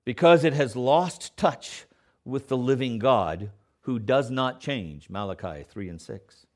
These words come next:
who invites men to return to him, three and seven, and never forgets those who are his and respond, three sixteen. Okay?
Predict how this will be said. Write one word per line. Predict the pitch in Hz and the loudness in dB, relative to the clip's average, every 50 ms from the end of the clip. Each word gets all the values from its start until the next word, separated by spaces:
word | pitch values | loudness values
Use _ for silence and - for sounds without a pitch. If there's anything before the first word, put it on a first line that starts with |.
| _ _ _ _ _ _ _ _ _ _ _ _ _ - _ _ | _ _ _ _ _ _ _ _ _ _ _ _ _ -20 _ _
who | - 185 | 2 2
invites | 185 180 156 180 196 214 208 - 165 | 2 6 10 10 10 10 8 4 -2
men | 170 180 196 202 220 226 202 | 0 4 4 4 4 2 6
to | - 208 | 6 6
return | 180 175 175 170 - 190 185 185 | 8 8 4 4 2 2 2 4
to | 170 175 | 4 4
him, | 165 180 190 180 139 113 101 92 87 | 4 4 2 2 0 -2 -4 -4 -6
three | - 117 117 110 | -6 -4 -4 -2
and | 107 107 98 | -2 -4 -4
seven, | - 110 104 104 120 135 143 139 139 _ _ _ _ _ _ _ _ _ _ _ _ _ _ _ _ _ _ _ _ _ _ _ | -2 -2 -2 -2 -2 -4 -8 -10 -14 _ _ _ _ _ _ _ _ _ _ _ _ _ _ _ _ _ _ _ _ _ _ _
and | 131 123 123 135 | -4 -2 2 8
never | 160 202 226 214 240 240 | 10 10 12 12 10 10
forgets | 240 220 208 180 240 233 170 123 - - - - | 10 8 10 12 12 12 12 10 4 -4 -14 -12
those | 107 107 110 123 131 143 156 160 165 170 170 - - - _ _ _ _ | -6 0 2 4 4 6 6 6 4 4 2 0 -4 -16 _ _ _ _
who | - 151 143 139 | -8 -6 -4 -2
are | 135 127 | -2 -2
his | 110 139 135 131 131 120 | -2 0 0 0 0 -2
and | 127 120 120 | -6 -8 -6
respond, | 117 110 - _ - 101 92 85 85 85 87 87 92 - _ _ | -8 -8 -10 _ -6 -6 -6 -6 -8 -12 -12 -14 -14 -18 _ _
three | _ 104 95 90 | _ -10 -10 -10
sixteen. | - - 87 - - - - 90 82 69 67 80 _ _ _ _ _ _ _ _ _ _ _ _ _ _ _ _ _ _ | -10 -12 -16 -16 -12 -12 -10 -10 -10 -12 -16 -20 _ _ _ _ _ _ _ _ _ _ _ _ _ _ _ _ _ _
Okay? | - - 123 131 160 208 185 - | 6 8 10 12 12 10 8 4